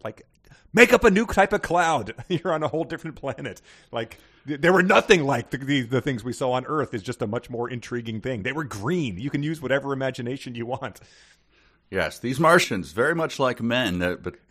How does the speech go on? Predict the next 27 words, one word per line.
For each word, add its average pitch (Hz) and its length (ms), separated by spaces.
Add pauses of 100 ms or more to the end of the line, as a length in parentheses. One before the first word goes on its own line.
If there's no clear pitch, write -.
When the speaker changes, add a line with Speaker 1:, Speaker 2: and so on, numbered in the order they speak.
(120)
Speaker 2:
they, 98 180
they 110 220
were, 110 160 (340)
they 110 80
were 107 120
bigger. 95 580
<laughs> - 40 (240)
So, 113 200 (460)
so 110 140
we 143 80
know 175 140
you 175 180
got 117 220
it 95 100
in 165 160
you, 98 80
man. 85 320
<laughs> 107 180
You, 104 140 (640)
the - 120
Martians 117 480
are 98 80
bigger, 92 640
so - 160
that's 95 280
a 117 40
start. - 580